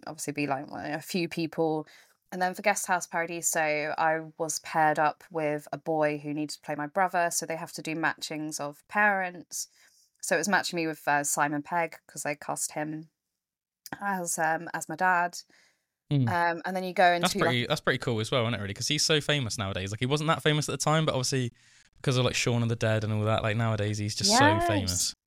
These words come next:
Speaker 1: It was just before, um, he really broke out. Um, so I think he was living, oh, my mum knows this story better,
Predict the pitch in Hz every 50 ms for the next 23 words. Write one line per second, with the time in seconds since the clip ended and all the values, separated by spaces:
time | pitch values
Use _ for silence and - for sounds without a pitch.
0 | _ - 240 262 262 240 - - - 285 294 285 - - - - 262 - - -
1 | 262 269 262 220 190 175 165 170 - - 196 190 185 185 180 175 175 170 170 170
2 | - - 165 - - 185 180 180 - _ _ _ 170 180 196 208 214 202 190 185
3 | 180 - 180 175 170 170 - 208 190 165 143 143 156 160 - _ _ - 170 160
4 | 156 156 160 156 160 160 160 160 160 156 - - - _ _ _ _ _ _ _
5 | _ _ - - - 196 196 202 202 285 254 233 - - 240 226 214 202 185 196
6 | 202 214 240 233 - 170 160 156 156 160 160 165 165 170 170 _ _ _ _ -
7 | - - - - 170 185 196 190 190 185 170 165 156 - 156 143 - - 160 156
8 | 156 151 160 156 156 - - 135 135 151 165 175